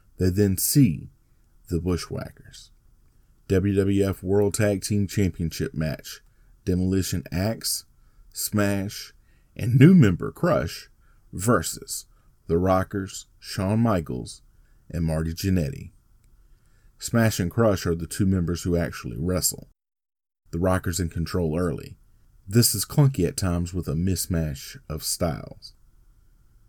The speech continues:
Demolition comes back. It breaks down. Axe comes in and clotheslines Michael for Crush to pin him while the referee is distracted.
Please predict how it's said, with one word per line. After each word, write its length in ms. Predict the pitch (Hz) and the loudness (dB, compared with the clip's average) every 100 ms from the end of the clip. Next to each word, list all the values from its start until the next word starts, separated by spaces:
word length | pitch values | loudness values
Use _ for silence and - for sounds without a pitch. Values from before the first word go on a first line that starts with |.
| - - _ - | -20 -20 _ 0
Demolition 500 | 104 104 104 - 87 | 2 4 2 0 -4
comes 300 | 95 85 82 | -2 -2 -2
back. 300 | 80 67 - - _ _ - | -4 -6 -8 -18 _ _ -6
It 120 | 87 | -2
breaks 300 | 90 92 73 | 0 0 0
down. 400 | - 90 69 - - _ _ - | -2 -2 -4 -8 -18 _ _ -10
Axe 300 | - 92 - | -2 -2 -2
comes 280 | - 90 85 | -4 -4 -2
in 200 | 92 87 | 0 0
and 100 | 78 | -2
clotheslines 800 | - 92 92 - 92 85 80 82 | -2 -2 -2 -2 -4 -2 -2 -2
Michael 500 | 87 90 - 73 - _ _ _ _ _ _ _ | -2 -2 -4 -8 -10 _ _ _ _ _ _ _
for 240 | - 82 - | -10 -8 -4
Crush 360 | 104 87 - | 0 0 -2
to 80 | - | -4
pin 260 | 101 92 87 | 0 0 2
him 340 | 82 80 78 - | 0 -2 -4 -6
while 240 | 76 82 | -4 -2
the 80 | 82 | 0
referee 400 | 85 82 87 82 | 0 -2 -2 -2
is 140 | 82 | -4
distracted. 640 | - - 82 78 - - | -6 -6 -4 -4 -6 -14